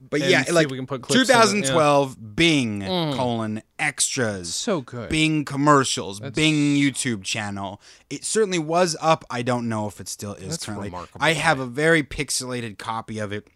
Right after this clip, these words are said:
Speaker 1: file that was ripped years ago so I could put it in a reel.
Speaker 2: Mm-hmm.
Speaker 1: But, like, I have,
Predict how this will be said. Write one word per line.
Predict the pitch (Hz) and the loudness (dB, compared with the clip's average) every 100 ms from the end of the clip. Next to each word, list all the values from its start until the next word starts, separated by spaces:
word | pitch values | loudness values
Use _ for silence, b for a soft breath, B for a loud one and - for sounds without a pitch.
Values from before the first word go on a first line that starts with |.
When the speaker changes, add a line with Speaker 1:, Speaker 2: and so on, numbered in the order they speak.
| _ _ _ _ _ _ _ - | _ _ _ _ _ _ _ -20
Speaker 1:
file | - - 113 107 98 - | -12 -8 -6 -6 -8 -12
that | 117 107 | -14 -12
was | 101 104 | -12 -12
ripped | 104 113 110 - - _ _ _ _ _ _ _ _ _ | -6 -6 -6 -10 -14 _ _ _ _ _ _ _ _ _
years | 120 131 123 110 | -2 0 0 -2
ago | 104 110 107 101 b b b | -4 -2 -2 -4 b b b
so | - 117 | -10 -10
I | |
could | 107 98 | -10 -8
put | 131 | -6
it | 113 | -4
in | 110 | -4
a | 104 | -4
reel. | 95 104 107 98 92 92 | -6 -4 -4 -4 -6 -6
Speaker 2:
Mm-hmm. | 151 156 151 143 - | -4 -2 0 -2 -4
Speaker 1:
But, | 135 - | -8 -4
like, | 147 131 - | -4 -4 -8
I | - | -10
have, | 180 | -10